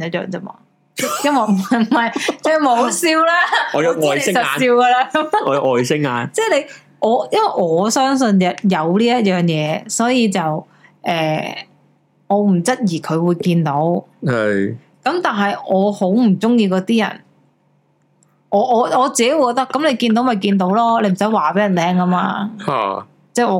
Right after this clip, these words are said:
Speaker 1: 覺得係噉咯。
Speaker 2: 係，誒，
Speaker 1: 點解笑得咁開心啦？
Speaker 2: 我睇 <laughs> 霍金踩單車。
Speaker 1: 咩意思啊？
Speaker 2: 霍金鬼，
Speaker 1: 好地獄啊，黐線。
Speaker 2: I want to play a game。<laughs> 霍金變鬼會識行路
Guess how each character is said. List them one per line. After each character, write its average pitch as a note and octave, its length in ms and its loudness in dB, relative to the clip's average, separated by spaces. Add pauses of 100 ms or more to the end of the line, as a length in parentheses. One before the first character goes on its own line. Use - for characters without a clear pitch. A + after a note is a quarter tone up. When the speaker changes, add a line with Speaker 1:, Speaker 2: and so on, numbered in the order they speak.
Speaker 1:
覺 F3+ 60 -6
得 F#3+ 80 -2
係 F#3+ 220 0
噉 - 180 -6
咯。 G#3 200 -2 (500)
Speaker 2:
係， G#2+ 840 0 (400)
誒， - 0 -
Speaker 1:
點 A#2 640 2
解 A#2 140 0
笑 G#3+ 80 -2
得 A3+ 80 0
咁 A3 160 0
開 G#3+ 180 2
心 G#3 200 0
啦？ G#3 100 2 (100)
Speaker 2:
我 D#3+ 260 2
睇 D3 220 0 (1040)
<laughs> - 80 -12
霍 - 240 -4
金 F#3 240 -2
踩 C3 220 -4
單 D3 360 -2
車。 - 180 -2 (1000)
Speaker 1:
咩 B3+ 240 2
意 G#3+ 80 4
思 G#3 180 -2
啊？ G3+ 120 0 (180)
Speaker 2:
霍 E3 140 4
金 - 100 -12
鬼， A#3 380 2
Speaker 1:
好 - 120 2
地 - 60 2
獄 - 20 -6
啊， B3 200 0
黐 A#3 80 -2
線。 C#4+ 160 2
Speaker 2:
I D#3+ 100 0
want D#3+ 220 2
to D#3+ 100 4
play D#3 380 2
a C#3+ 40 0
game。 D#3+ 520 0 (3000)
<laughs> A3 1700 -2
霍 C3 160 -2
金 D3 180 0
變 B2+ 160 0
鬼 A#2 160 0
會 A2+ 160 0
識 A#2+ 160 -2
行 F#2+ 300 -6
路 F2 240 -2